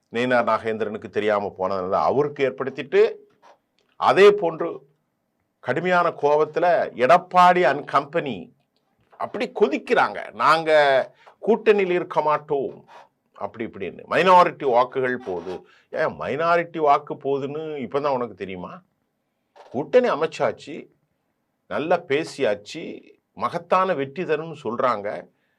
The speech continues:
இப்ப நீங்க எப்படி மைனாரிட்டி, அந்தரிட்டின்னு ஆரம்பத்திலிருந்து தெரியாம போனது என்ற கேள்வியும்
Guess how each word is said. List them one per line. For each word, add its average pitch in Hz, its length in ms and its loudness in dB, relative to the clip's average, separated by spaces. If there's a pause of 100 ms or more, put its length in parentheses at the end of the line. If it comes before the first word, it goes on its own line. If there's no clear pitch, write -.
(360)
இப்ப 123 240 -10
நீங்க 180 420 -2
எப்படி 170 680 -8
மைனாரிட்டி, 156 720 -2
அந்தரிட்டின்னு 147 540 -2
ஆரம்பத்திலிருந்து 139 800 -2
தெரியாம 135 520 -2
போனது 127 320 -4
என்ற 117 160 -6
கேள்வியும் 90 800 -4